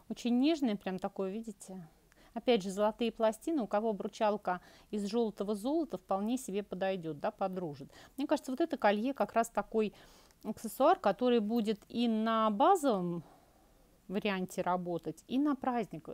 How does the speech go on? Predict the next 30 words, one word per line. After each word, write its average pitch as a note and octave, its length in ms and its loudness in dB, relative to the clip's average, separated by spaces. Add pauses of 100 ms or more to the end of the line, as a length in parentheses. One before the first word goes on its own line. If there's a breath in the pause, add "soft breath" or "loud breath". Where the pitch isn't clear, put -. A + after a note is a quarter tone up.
с - 100 -18
вечерним A3+ 480 -4
платьем F#3 380 -4
превосходно F#3 540 -6
будет D3+ 240 -12
смотреться. E3 500 -8
Ничего C4 260 -6
лишнего, G3+ 440 -6
очень G#3 260 -6
такое G3+ 260 -4
женственное, F3 720 -6
нежное, F3 560 -8 (380 loud breath)
аккуратное. F3 680 -4
Видите, G3+ 340 -12
на F3 120 -8
тоненькой F3 420 -8
серебряной F3+ 500 -6
цепочке - 480 -6
прям F3+ 240 -4
в - 40 -20
проем F#3 420 -4
садится G3 520 -6
декольте, E3 480 -6
очень - 180 -8
хорошо F3 260 -6
смотрится. E3+ 680 -14 (500 loud breath)
Так F3+ 140 -4
что - 120 -18
посмотрите, G3+ 640 -4
подумайте. F3 680 -6